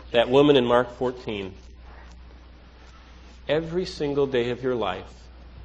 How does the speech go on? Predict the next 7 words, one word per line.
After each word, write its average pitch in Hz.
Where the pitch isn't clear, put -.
offer 147
something 131
that 107
is 101
precious, -
costless, -
priceless -